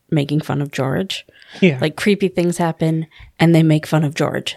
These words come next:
Speaker 1: That's all that happens.
Speaker 2: Right.
Speaker 1: So to have this up top with the whole face covered in jam thing, I'm like, yeah, par for the course.
Speaker 2: George is the comedy relief.
Speaker 1: I like that he's the comedy relief, like, for us, but also for them.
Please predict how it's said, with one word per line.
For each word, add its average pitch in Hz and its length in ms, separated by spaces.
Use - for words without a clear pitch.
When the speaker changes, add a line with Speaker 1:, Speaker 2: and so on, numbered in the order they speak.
Speaker 1:
That's 151 300
all 151 180
that 143 140
happens. - 760
Speaker 2:
Right. 127 340
Speaker 1:
So 170 340
to 170 140
have 180 220
this 170 340
up - 200
top 151 380
with - 160
the 151 120
whole 147 220
face 147 280
covered 147 260
in 143 100
jam 147 260
thing, 196 200
I'm 165 120
like, 156 320
yeah, 190 280
par 165 140
for - 120
the - 60
course. - 460
Speaker 2:
George 139 340
is 135 160
the 131 340
comedy 135 400
relief. 117 480
Speaker 1:
I 214 60
like 262 240
that 285 100
he's 277 160
the 196 80
comedy 185 320
relief, 170 400
like, 156 180
for 165 340
us, 165 280
but 175 180
also 156 480
for 156 380
them. 160 500